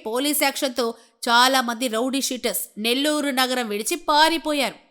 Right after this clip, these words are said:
పేరు మోసిన రౌడీ షీటర్లు పీడీ యాక్ట్ మరియు నార్కోటిక్ కేసులతో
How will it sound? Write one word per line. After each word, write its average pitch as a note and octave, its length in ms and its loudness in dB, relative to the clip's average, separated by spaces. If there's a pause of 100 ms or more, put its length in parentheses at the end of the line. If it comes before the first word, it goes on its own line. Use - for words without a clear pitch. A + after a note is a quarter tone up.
(340)
పేరు B3+ 320 4
మోసిన C4 260 -2 (100)
రౌడీ B3+ 300 -2
షీటర్లు B3 420 -4 (180)
పీడీ C#4+ 300 0
యాక్ట్ D4+ 320 0
మరియు C4+ 260 -2 (400)
నార్కోటిక్ E4 680 4
కేసులతో D#4 400 -2